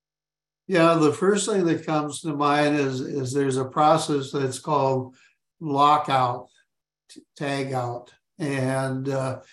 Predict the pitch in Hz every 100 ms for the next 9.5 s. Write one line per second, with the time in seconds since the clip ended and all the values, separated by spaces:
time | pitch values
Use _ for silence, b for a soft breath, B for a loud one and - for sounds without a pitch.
0 | b b b - 156 170 170 170 160 156
1 | 151 147 143 139 147 147 147 143 139 143
2 | 143 139 135 131 127 - 170 175 151 135
3 | 131 127 151 135 180 131 127 151 135 127
4 | 175 175 170 160 151 139 135 135 127 -
5 | 160 151 151 147 135 139 - _ _ _
6 | _ _ _ _ 143 139 139 147 139 135
7 | 139 156 165 160 156 139 135 139 143 131
8 | 127 165 147 156 131 127 139 131 127 120
9 | 156 131 127 127 -